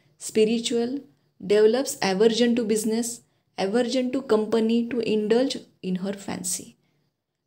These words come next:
पेशेंट अब किसी से भी मिलना नहीं चाहती। अपनी इमेजिनरी दुनिया में रहकर वो खुश है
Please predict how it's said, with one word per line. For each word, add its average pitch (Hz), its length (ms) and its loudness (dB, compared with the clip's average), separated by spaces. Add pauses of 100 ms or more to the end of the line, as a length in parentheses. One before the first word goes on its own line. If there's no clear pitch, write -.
पेशेंट 330 520 -4
अब 226 220 -2
किसी 202 320 -4
से 247 180 0
भी 254 120 0
मिलना 170 300 0
नहीं 175 220 -4
चाहती। - 500 -12 (360)
अपनी 277 300 -2
इमेजिनरी 214 640 0
दुनिया 185 340 -2
में 190 140 -6
रहकर 175 340 -6
वो - 120 -6
खुश - 300 -10
है 180 240 -10